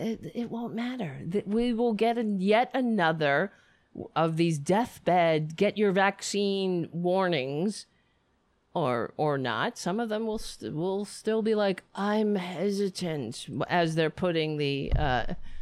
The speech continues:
they're knocking them out so they can intubate them. I, at, at this time, at least seven right-wing radio hosts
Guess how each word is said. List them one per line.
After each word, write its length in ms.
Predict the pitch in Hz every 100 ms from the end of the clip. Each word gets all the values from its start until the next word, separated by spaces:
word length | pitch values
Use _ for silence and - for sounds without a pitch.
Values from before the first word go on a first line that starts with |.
| - - - -
they're 220 | 156 147
knocking 360 | 156 175 175 170
them 140 | 165
out 200 | 170 160
so 120 | 156 147
they 80 |
can 140 | 143 151
intubate 560 | 170 156 123 117 120
them. 200 | - 113 - _ _ - - - - - - - - - - - _ -
I, 140 | 160 175
at, 240 | 156 185 - -
at 180 | 220 -
this 160 | 285
time, 240 | - 190 170
at 120 | 165
least 340 | 202 185 -
seven 540 | - 226 277 294 277 269 _ _ _ _
right-wing 800 | 156 196 233 240 190 220 214 190
radio 400 | 202 247 240 147
hosts 840 | 151 127 170 - - - - -